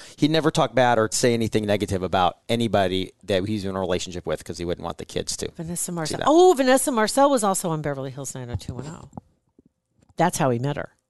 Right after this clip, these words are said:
Speaker 2: Was in ninety-nine. And then that's when they got together. So they had a son.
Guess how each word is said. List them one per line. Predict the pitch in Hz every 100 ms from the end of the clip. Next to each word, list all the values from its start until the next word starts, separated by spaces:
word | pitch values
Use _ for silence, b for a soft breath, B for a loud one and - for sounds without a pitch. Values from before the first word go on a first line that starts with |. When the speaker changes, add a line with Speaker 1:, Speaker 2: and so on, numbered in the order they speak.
| _ _ _ _ _ _ _ _ _
Speaker 2:
Was | 151 139 147
in | 123 123
ninety-nine. | 120 123 123 123 131 117 69 58 - _ _ _ _ _ _ _ _ _ _ _ _ -
And | 143
then | 127 120 127
that's | 127 -
when | 147
they | 135 131
got | 117 -
together. | 147 120
So | 139
they | 139
had | 139
a | 143
son. | - 117 135